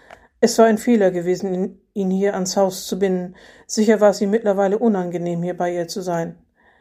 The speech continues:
Er hatte für sie gelogen. Bestimmt bereute er es längst. Sie schlich ins Bad,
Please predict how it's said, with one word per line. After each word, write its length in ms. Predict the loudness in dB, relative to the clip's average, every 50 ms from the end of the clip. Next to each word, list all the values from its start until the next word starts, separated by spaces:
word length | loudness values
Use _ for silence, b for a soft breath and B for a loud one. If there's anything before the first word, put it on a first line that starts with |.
| b b b b b -4
Er 120 | 0 2
hatte 220 | 2 2 2 0
für 140 | -4 -4 -4
sie 160 | -2 -2 -2
gelogen. 500 | 0 2 4 4 4 4 2 -2 -8 -12 -14 _ _ _ _ _ _ _ _ _ _ -10
Bestimmt 640 | -10 -10 -10 -10 -10 -2 0 4 4 4 2 0 -2
bereute 460 | -2 0 2 2 2 0 0 -2 -6
er 120 | -6 -6
es 160 | -8 -8 -8 -8
längst. 520 | -6 -6 -6 -6 -8 -10 -14 -16 -20 _ _ _ _ _ _ _ _ _ _ _ _ _ _ _ _
Sie 180 | -12 -8 -6
schlich 260 | -4 -2 0 0 0 0
ins 220 | 0 -2 -2 -4
Bad, 340 | -2 0 0 0 0 -2 -6